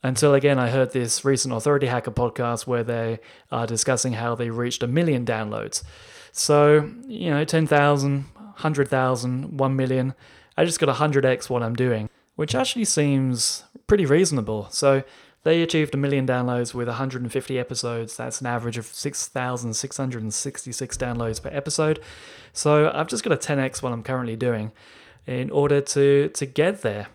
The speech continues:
per episode. And, you know, this is episode twenty-nine. So I think, I, I think I've got a shot if I keep focused on, on flipping websites, just that, that brand, that business, that name.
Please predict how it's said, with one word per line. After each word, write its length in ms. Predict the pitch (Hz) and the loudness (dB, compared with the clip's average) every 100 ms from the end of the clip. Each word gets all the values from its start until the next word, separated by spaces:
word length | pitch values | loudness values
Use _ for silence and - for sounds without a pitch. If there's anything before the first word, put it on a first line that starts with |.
| _ - | _ -4
per 200 | - 139 | 2 2
episode. 540 | 139 135 127 123 139 156 - | 2 -2 -2 -2 -4 -8 -14
And, 440 | 151 127 127 127 131 | -10 -6 -4 -6 -6
you 100 | - | -4
know, 120 | 131 131 | -2 -2
this 180 | 131 | -2
is 100 | 135 | -2
episode 800 | 139 139 135 131 127 123 123 131 - | -2 -2 -2 -2 0 0 -2 -8 -12
twenty-nine. 1200 | - 127 123 120 123 131 131 127 143 190 233 - - - _ _ | -8 -8 -8 -10 -10 -6 -2 0 0 0 -2 -8 -18 -20 _ _
So 420 | - 151 147 160 | -6 -2 0 0
I 100 | - | -2
think, 260 | 196 139 117 | -4 -4 -4
I, 280 | - - - | -4 -6 -8
I 40 | - | -6
think 200 | 147 127 | -4 -4
I've 120 | 113 | -2
got 120 | 131 | -2
a 60 | 113 | -2
shot 460 | - 139 135 - - _ | 0 0 0 -6 -14 _
if 140 | 135 131 | -12 -8
I 320 | 123 123 123 | -6 -8 -12
keep 160 | - 139 | -10 -4
focused 440 | 139 135 - - | -2 -2 -2 -4
on, 300 | 123 120 117 - - - _ - | -4 -4 -6 -12 -20 -20 _ -10
on 480 | 117 113 113 113 113 | -6 -4 -4 -6 -6
flipping 300 | 143 139 135 | -4 -2 0
websites, 760 | 131 123 127 120 123 - - - - | 0 0 -2 -2 -4 -6 -8 -14 -10
just 360 | 131 123 - | -6 -6 -6
that, 480 | 135 120 120 - - - - | -2 -2 -2 -6 -10 -8 -4
that 220 | - - | -2 4
brand, 420 | 131 135 151 175 - | 6 6 4 2 -2
that 200 | 127 110 | -4 -2
business, 460 | 139 135 151 165 - | 0 2 2 0 -2
that 160 | 127 123 | -2 -2
name. 420 | 127 127 175 | 0 0 0